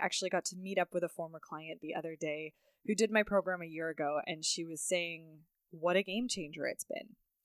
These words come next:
And I don't say that from a, a point,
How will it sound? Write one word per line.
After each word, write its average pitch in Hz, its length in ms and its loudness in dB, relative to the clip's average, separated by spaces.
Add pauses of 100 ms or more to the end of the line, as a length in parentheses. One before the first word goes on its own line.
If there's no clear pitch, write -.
(540)
And 196 140 4
I 196 140 6
don't 196 340 6
say 175 360 4
that 185 300 6
from 185 160 2
a, 156 360 -2
a 165 180 2 (260)
point, 170 300 -10